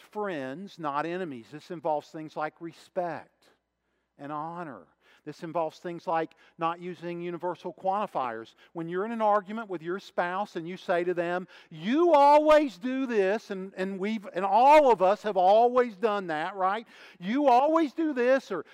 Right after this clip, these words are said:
"You always do that," or "You never do this." The problem with that is your spouse can always think of at least one time that they did. Right? So stop saying always and never, right? Don't use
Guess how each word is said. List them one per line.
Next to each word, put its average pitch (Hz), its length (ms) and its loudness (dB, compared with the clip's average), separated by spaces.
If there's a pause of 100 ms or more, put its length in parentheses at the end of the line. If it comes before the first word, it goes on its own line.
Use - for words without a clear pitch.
"You 254 320 -2
always 262 480 4
do 285 160 -6
that," 240 300 2
or 170 80 -2
"You 247 240 -2
never 254 520 0
do 247 260 -8
this." 196 340 -2 (260)
The 262 100 -6
problem 339 460 0
with 277 140 -6
that 185 180 2
is - 160 -8
your 220 160 -6
spouse 196 480 -4
can 220 220 -10
always 233 540 0
think 196 300 -10
of 175 80 -6
at 185 160 -6
least 180 300 -8
one 196 540 0
time 180 680 -6 (220)
that 254 200 -4
they 311 200 6
did. 311 560 0 (400)
Right? 247 360 2
So 269 180 -2
stop 220 460 0
saying 240 640 -2
always 220 840 2
and 233 180 -6
never, 160 420 -2
right? 185 280 -2
Don't 202 240 -8
use 208 320 -12